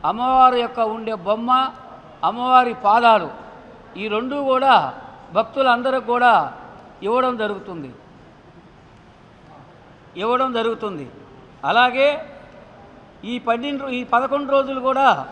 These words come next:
అమ్మవారికి కలిసి, ఆ, ప్రతిరోజు చేసిన పూజతోటే ఆఖరా రోజు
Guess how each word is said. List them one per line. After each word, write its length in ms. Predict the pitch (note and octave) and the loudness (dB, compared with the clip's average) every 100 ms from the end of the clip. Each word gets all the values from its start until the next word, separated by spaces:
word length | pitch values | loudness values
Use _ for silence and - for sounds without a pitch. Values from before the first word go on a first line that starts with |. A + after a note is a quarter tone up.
| - - - - D#3 | -16 -20 -20 -8 -6
అమ్మవారికి 840 | A3+ C4 C4+ B3+ C4 C4+ G3 C3 - - - - - - - - - - - - - - - - G3 | -4 2 2 2 -4 -6 -6 -8 -16 -20 -20 -20 -20 -20 -20 -20 -20 -20 -20 -20 -20 -20 -18 -10 -6
కలిసి, 300 | A#3+ C#4 C4+ | -6 -4 -6
ఆ, 340 | B3+ - F#3+ F#3+ F3+ E3+ E3+ E3 | -6 -6 -2 0 -2 -4 -6 -8
ప్రతిరోజు 460 | G3+ A3 C4 C#4 C#4 | -10 -4 2 2 0
చేసిన 440 | C4+ C4+ A#3 B3+ | -4 -4 -2 -6
పూజతోటే 960 | B3 B3 C4 C4 B3+ B3 C4+ A3+ C#3+ B2+ - - - | -8 -8 -10 -6 -6 -2 -2 -2 -6 -14 -20 -14 0
ఆఖరా 400 | F3+ B3 C4+ C#4 | 4 4 2 0
రోజు 520 | B3+ B3 A#3+ B3 D#3+ | 0 -2 -2 -4 -4